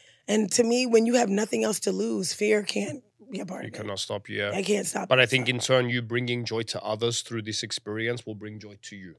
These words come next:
Speaker 1: Yeah.
Speaker 2: So I think it's a very thera-, therapeutic sort of
Speaker 1: Right.
Speaker 2: cycle.
Speaker 1: Right.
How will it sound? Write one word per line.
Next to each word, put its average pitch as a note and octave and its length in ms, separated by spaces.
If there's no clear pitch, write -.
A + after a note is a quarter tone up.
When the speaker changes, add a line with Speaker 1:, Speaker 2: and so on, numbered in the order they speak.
Speaker 1:
Yeah. G#3+ 240
Speaker 2:
So - 220
I G#2+ 100
think A#2+ 160
it's A2 100
a A#2 40
very A2+ 200
thera-, G#2 300
therapeutic A#2+ 840
sort G3+ 160
of A2 60
Speaker 1:
Right. A2 100
Speaker 2:
cycle. G#2 460
Speaker 1:
Right. C4+ 420